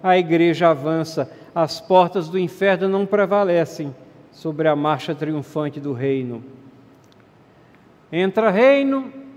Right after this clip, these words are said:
terreno, sai reino terreno. Entra governo terreno, sai governo terreno.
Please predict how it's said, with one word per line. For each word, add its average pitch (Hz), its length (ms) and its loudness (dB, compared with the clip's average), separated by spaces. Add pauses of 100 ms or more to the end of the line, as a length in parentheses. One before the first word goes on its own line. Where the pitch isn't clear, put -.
(300)
terreno, 240 680 0 (280)
sai 190 360 0
reino 180 320 0
terreno. 156 560 -4
Entra 196 300 -4
governo 208 800 0 (380)
terreno, 233 600 -2
sai 202 380 -2
governo 175 540 0
terreno. 147 640 -4